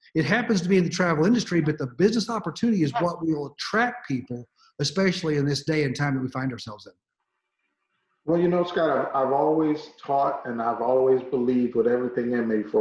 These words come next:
Speaker 2: over thirty plus years that, that there's no one who won't join us in business if they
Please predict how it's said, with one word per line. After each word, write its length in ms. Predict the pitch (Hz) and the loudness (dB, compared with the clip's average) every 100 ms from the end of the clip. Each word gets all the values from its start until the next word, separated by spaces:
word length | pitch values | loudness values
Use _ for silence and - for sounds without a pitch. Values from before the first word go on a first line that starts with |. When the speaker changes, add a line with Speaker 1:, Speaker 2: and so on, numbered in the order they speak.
| 110 | 4
Speaker 2:
over 140 | 107 104 | 2 0
thirty 220 | 123 120 | 0 0
plus 360 | 113 123 110 - | -2 -2 -2 -2
years 400 | 117 110 104 101 - _ _ _ _ | 0 2 2 2 -4 _ _ _ _
that, 340 | 123 117 - 135 | 2 2 0 0
that 200 | 117 - | 0 0
there's 300 | 117 98 107 | -2 -2 -10
no 240 | 120 139 143 | -2 2 2
one 460 | 120 107 180 185 - _ - | 0 -4 -10 -16 -20 _ -10
who 60 | |
won't 440 | 113 117 123 123 - | -4 -2 -2 -4 -4
join 320 | 123 117 107 | 0 0 -2
us 220 | 104 - | -4 -6
in 260 | - 104 98 | -8 -8 0
business 520 | 113 - 92 - - _ _ _ _ _ | 2 2 -4 -16 -18 _ _ _ _ _
if 320 | 127 117 - | 2 2 0
they 420 | - 117 110 107 | 2 4 4 2